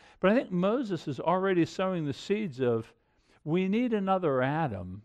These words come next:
to come. Because we already know we can't do this.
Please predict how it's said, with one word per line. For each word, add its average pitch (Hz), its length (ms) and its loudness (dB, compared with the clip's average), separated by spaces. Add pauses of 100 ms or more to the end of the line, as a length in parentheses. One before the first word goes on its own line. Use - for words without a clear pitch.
(160)
to 131 80 -6
come. 98 400 -6 (1120)
Because 214 220 6
we 285 180 10
already 247 300 12
know 208 220 10
we 170 180 8
can't 143 380 0
do 120 180 2
this. 113 320 -2